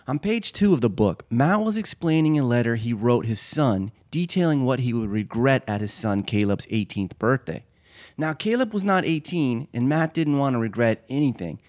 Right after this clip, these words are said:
so he used this to motivate himself to be a better parent. I quote Matt, "I made a commitment to be the greatest dad in the world."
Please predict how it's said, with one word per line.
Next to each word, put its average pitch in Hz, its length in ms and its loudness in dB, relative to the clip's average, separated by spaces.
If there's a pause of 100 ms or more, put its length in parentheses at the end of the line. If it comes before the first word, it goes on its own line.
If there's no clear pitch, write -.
(120)
so - 160 -4
he 147 140 2
used 175 420 -4
this 131 220 -4
to 120 100 -6
motivate 127 600 0
himself 101 560 -4
to 95 60 -12
be 107 160 -6
a 101 60 -4
better 95 300 -4
parent. 160 480 -4 (500)
I 127 60 -4
quote 180 320 -2
Matt, 113 340 -2 (420)
"I 143 120 0
made 190 260 2
a 247 60 0
commitment 170 500 0
to 139 80 -12
be 135 100 0
the 113 80 2
greatest 139 560 -2
dad 120 300 2
in 107 80 0
the 98 80 -2
world." 95 400 0